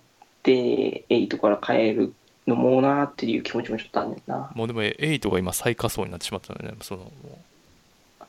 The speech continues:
Speaker 2: 新しい、
Speaker 1: え、どういうこと？
Speaker 2: だからその、
Speaker 1: 売ってるの？どういうこと？
Speaker 2: 売って、売ってる中で一番薄くて軽いのがエイトじゃないの？
Speaker 1: 多分そうだと思う。
Speaker 2: だから、ね、次買える人はだから難しいよね。
Speaker 1: うん。うん、そうそう。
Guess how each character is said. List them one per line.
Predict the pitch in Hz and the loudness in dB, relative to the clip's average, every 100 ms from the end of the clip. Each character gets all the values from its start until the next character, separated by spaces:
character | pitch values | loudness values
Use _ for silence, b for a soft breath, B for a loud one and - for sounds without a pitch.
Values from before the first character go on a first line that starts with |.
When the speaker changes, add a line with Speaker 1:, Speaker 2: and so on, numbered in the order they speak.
| _ _ _ - | _ _ _ -6
Speaker 2:
新 | 123 123 | 0 2
し | 127 | 2
い、 | 123 | 2
Speaker 1:
え、 | |
ど | 95 | 4
う | |
い | 101 | 2
う | |
こ | |
と？ | - _ - | 0 _ -10
Speaker 2:
だ | 110 131 | -4 2
か | |
ら | - | 4
そ | - | 4
の、 | 127 87 | 4 4
Speaker 1:
売 | 110 107 | 0 0
っ | |
て | - | 2
る | 110 | 2
の？ | - | 4
ど | - | 2
う | |
い | 139 | 2
う | |
こ | - | 0
と？ | - | -10
Speaker 2:
売 | |
っ | |
て、 | |
売 | |
っ | 131 | -10
て | _ - 151 | _ -4 -2
る | 143 | 0
中 | 113 101 | 0 0
で | |
一 | 98 117 | 0 0
番 | 110 | 0
薄 | 110 - | 0 -4
く | - | -10
て | - 90 - _ _ _ _ - | -4 -2 -4 _ _ _ _ -4
軽 | - 95 | -2 0
い | 90 | -2
の | 87 | -2
が | |
エ | 92 | -4
イ | |
ト | 90 90 | -4 -10
じ | |
ゃ | - | -12
な | |
い | - | -12
の？ | - _ b b b b - | -16 _ b b b b -4
Speaker 1:
多 | 165 | 0
分 | 143 | 2
そ | 135 | 2
う | 120 | 2
だ | |
と | - | 0
思 | 110 - | -4 -6
う。 | - - 113 | -12 -10 -6
Speaker 2:
だ | 104 | -2
か | 92 | -2
ら、 | 87 92 _ _ _ _ _ _ _ _ _ - | -4 -6 _ _ _ _ _ _ _ _ _ -10
ね、 | 104 - _ | -8 -8 _
次 | - 101 | -6 -4
買 | 87 104 | 0 0
え | 98 | 0
る | |
人 | 92 - | -2 -6
は | 98 | -10
だ | - | -10
か | - | -12
ら | - 160 _ _ | -16 -20 _ _
難 | 113 101 - | -10 -6 -6
し | - | -6
い | |
よ | - | -6
ね。 | - - - _ _ - | -6 -6 -12 _ _ -6
Speaker 1:
う | 120 | -4
ん。 | 117 | -2
う | |
ん、 | 113 | -2
そ | 120 | -2
う | 113 | -2
そ | |
う。 | 110 | -4